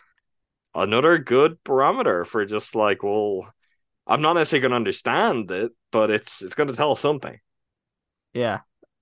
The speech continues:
Speaker 2: And, uh, we await what comes next. What's next week, Adam?
Speaker 1: Next week, we're gonna talk about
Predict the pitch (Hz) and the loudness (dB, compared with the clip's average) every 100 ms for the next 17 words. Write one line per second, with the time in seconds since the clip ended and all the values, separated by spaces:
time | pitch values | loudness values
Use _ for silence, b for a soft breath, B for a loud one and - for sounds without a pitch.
0 | _ _ _ _ _ 101 101 104 104 107 | _ _ _ _ _ -8 -8 -4 -4 -6
1 | - _ _ _ _ _ _ _ _ _ | -10 _ _ _ _ _ _ _ _ _
2 | _ _ _ _ _ - 110 110 104 120 | _ _ _ _ _ -6 -2 0 0 0
3 | 123 - - 123 - 147 127 131 139 147 | -4 -10 -4 -4 -2 0 0 -2 -2 0
4 | 123 - - _ _ _ 208 240 208 196 | -2 -4 -20 _ _ _ -2 0 0 0
5 | - 147 143 143 151 143 - - _ _ | 2 2 2 0 -2 -8 -18 -20 _ _
6 | _ _ _ _ - 147 - 170 165 165 | _ _ _ _ -2 0 2 2 2 0
7 | 139 123 120 - 123 117 117 104 95 101 | 0 0 -2 -2 0 2 0 -6 -2 2
8 | 101 98 | 2 2